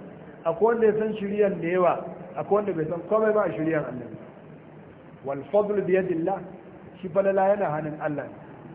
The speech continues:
Za ka iya sanin shiriyar annabi da yawa, zai iya yiwuwa baka sani kuma da yawa ba.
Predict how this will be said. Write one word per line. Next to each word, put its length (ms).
Za 140
ka 180
iya 160
sanin 240
shiriyar 400
annabi 300
da 80
yawa, 240
zai 100
iya 140
yiwuwa 300
baka 220
sani 220
kuma 220
da 100
yawa 220
ba. 220